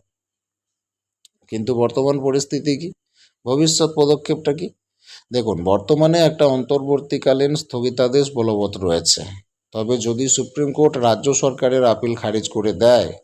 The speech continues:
তাহলে কলকাতা হাইকোর্টে আদালত অবমাননার প্রক্রিয়া অব্যাহত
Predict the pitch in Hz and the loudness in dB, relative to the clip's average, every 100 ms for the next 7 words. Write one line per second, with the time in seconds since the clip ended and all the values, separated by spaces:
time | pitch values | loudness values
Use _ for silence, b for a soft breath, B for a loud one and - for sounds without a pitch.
0 | _ - 104 110 113 113 117 131 131 135 | _ -8 -4 -2 0 -2 0 0 2 0
1 | 117 107 110 104 123 120 107 123 143 139 | 0 -4 -4 -2 2 4 4 4 4 4
2 | 117 107 104 101 104 104 101 98 101 110 | 0 0 -4 -4 -6 -6 -8 -6 -4 0
3 | 110 90 95 101 98 | 0 0 -4 -4 -6